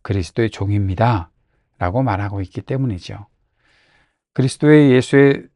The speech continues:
그리스도 예수의 "사도된 나 바울은"이라고 말하는 다른 처신들도 있었으나,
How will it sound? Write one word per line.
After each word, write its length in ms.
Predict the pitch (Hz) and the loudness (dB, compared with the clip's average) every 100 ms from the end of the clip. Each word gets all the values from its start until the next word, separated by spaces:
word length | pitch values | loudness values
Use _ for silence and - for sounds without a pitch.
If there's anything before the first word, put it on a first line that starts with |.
| _ | _
그리스도 420 | - 139 - 131 | -2 0 2 2
예수의 280 | 127 139 139 | 4 2 2
"사도된 600 | - 175 185 180 180 156 | 0 -2 4 6 6 4
나 200 | 139 151 | 4 4
바울은"이라고 880 | 143 135 143 175 127 104 107 110 | 4 4 4 4 2 2 2 2
말하는 540 | 131 98 104 135 170 180 _ _ _ _ _ _ | 2 2 0 0 -2 -4 _ _ _ _ _ _
다른 440 | - 131 156 123 | 0 4 4 4
처신들도 560 | - 147 - 151 131 127 | -2 -6 -2 -2 -2 -4
있었으나, 680 | 90 98 - 101 123 180 | -4 -10 -8 -2 0 0